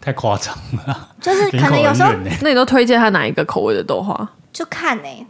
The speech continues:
Speaker 2: 豆花我觉得你说配料吗？
Speaker 3: 嗯。
Speaker 2: 配料我自己很喜欢吃软花生，然后它很厉害的是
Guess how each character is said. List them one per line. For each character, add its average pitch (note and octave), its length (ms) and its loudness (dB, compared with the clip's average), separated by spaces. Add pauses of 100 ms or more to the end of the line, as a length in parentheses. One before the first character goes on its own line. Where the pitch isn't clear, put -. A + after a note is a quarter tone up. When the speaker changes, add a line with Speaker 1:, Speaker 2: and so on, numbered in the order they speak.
(100)
Speaker 2:
豆 F#4 200 2
花 D#4+ 200 2
我 B3 140 2
觉 A3 180 -2
得 A#3 420 0
你 A#3 120 -2
说 D#4+ 140 0
配 F4 300 2
料 C4 280 0
吗？ G3+ 260 -2
Speaker 3:
嗯。 F3+ 280 -4 (220)
Speaker 2:
配 E4+ 220 0
料 D4 340 4 (140)
我 A#3 180 0
自 A#3 160 -4
己 D4+ 80 0
很 B3+ 140 -2
喜 A#3+ 60 0
欢 A3 100 0
吃 B3 160 -4
软 A3+ 220 0
花 D3 240 -2
生， C3 300 -10 (680)
然 A#3 100 -2
后 C4 80 2
它 D4 360 2
很 B3+ 180 0
厉 C#4+ 140 0
害 C4 180 2
的 A3+ 60 -2
是 B3+ 80 -4